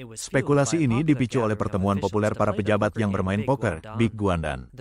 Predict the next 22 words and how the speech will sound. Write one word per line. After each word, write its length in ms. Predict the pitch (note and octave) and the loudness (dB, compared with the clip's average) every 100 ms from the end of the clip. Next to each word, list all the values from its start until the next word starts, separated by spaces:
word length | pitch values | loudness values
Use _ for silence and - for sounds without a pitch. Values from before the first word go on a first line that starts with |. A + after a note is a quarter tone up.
| A#2+ A2+ E3+ G#3 | -16 -14 -14 -10
Permainan 560 | E3 C#3+ C3+ C3+ D3+ D#3+ | 0 0 2 0 -2 0
kartu 240 | C3+ C#3 | -2 0
Guandan 480 | A#2 A#2 G#2+ F2 E3+ | 2 2 2 0 0
telah 160 | C3+ | 0
menarik 400 | A#2+ G#2 G2 G#2+ | 0 0 0 0
ratusan 400 | G#2 G#2 A#2 B2 | -2 -2 -2 -2
juta 240 | A#2 B2 A#2+ | 0 0 0
penggemar 480 | A2 A#2+ A#2+ F#2 F2 | 0 2 2 0 -2
di 80 | |
China. 480 | G2+ G2 E2+ C#2+ G3+ G#3 C3+ - | -2 -2 -2 -4 -8 -12 -10 -2
Akibatnya, 560 | A#2+ C3+ C3+ - F#2 F2+ A2+ G#2 - - | 0 2 0 0 -2 -2 -6 -14 -18 -2
Beijing 400 | A#2+ C3 C3+ E3 | 4 4 4 2
Youth 140 | D#3 | 2
Daily, 340 | C3+ F#2+ D#2 C#2+ - G#2+ | 2 2 0 -6 -14 -16
salah 320 | - C#3 C#3 | -2 2 2
satu 160 | D3 C3+ | 0 -2
corong 320 | A2 A#2+ A#2+ | 0 2 4
dari 160 | A2 F#2+ | 2 0
Komite 240 | G2 G2 | 0 -2
Partai 400 | G2+ G#2+ G#2+ B2+ | 2 0 2 0
Kota 240 | A#2+ A#2 A2 | 0 0 0
Beijing, 480 | A#2 A2+ E2+ D2 | 2 2 -2 -6